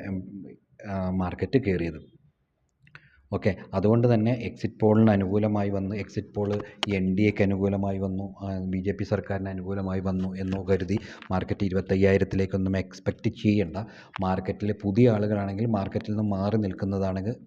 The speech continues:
അത് നല്ലത്. കാരണം, ആ, കാരണം അത്രയും ഇന്ത്യ വിക്സ് ട്വൻറ്റി ഫോറിനും മുകളിൽ വന്ന് നിൽക്കുന്നതുകൊണ്ട് നമ്മൾ എപ്പോഴും മാറി നിൽക്കുന്നതാണ് നല്ലത്. പഴയ ആളുകളെ, എക്സ്-, എക്സ്പീരിയൻസ് ഉള്ള ആളുകൾ മാർക്കറ്റിൽ ട്രേഡ് ചെയ്ത് ആ ഒരു എക്സ്പീരിയൻസ് ഉള്ള ആളുകൾ എൻട്രി ചെയ്യുകയാണെങ്കിൽ അതും നല്ലത്. അപ്പോൾ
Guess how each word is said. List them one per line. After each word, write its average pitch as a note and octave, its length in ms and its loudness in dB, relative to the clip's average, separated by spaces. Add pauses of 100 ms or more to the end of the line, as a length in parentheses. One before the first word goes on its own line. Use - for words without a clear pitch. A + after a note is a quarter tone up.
(180)
അത് G2 200 0
നല്ലത്. E2+ 280 -6 (360)
കാരണം, F#2+ 260 -4 (220)
ആ, - 20 -6 (800)
കാരണം G2+ 260 -4
അത്രയും A#2 340 0 (140)
ഇന്ത്യ G#2+ 300 2
വിക്സ് A2+ 260 -4
ട്വൻറ്റി G2+ 320 -2
ഫോറിനും A2 340 2 (120)
മുകളിൽ G#2 340 2
വന്ന് G2+ 240 0
നിൽക്കുന്നതുകൊണ്ട് G2 520 0 (100)
നമ്മൾ A2 180 4
എപ്പോഴും A#2 280 4
മാറി G#2+ 280 4
നിൽക്കുന്നതാണ് G2+ 560 0
നല്ലത്. E2+ 180 -4 (300)
പഴയ A2+ 200 4
ആളുകളെ, A2+ 400 2
എക്സ്-, - 220 -6 (300)
എക്സ്പീരിയൻസ് A2+ 560 -2
ഉള്ള A2 140 0
ആളുകൾ G2+ 340 -2 (420)
മാർക്കറ്റിൽ G#2 480 -2 (100)
ട്രേഡ് G2+ 320 0
ചെയ്ത് G#2 220 -2 (120)
ആ G2+ 200 -2
ഒരു G#2+ 180 0 (300)
എക്സ്പീരിയൻസ് A2 520 -4
ഉള്ള A2 120 0
ആളുകൾ G2 300 -2
എൻട്രി G#2 300 -2
ചെയ്യുകയാണെങ്കിൽ G#2 460 -2
അതും A2+ 220 2
നല്ലത്. F2 260 -4 (380)
അപ്പോൾ C3 140 0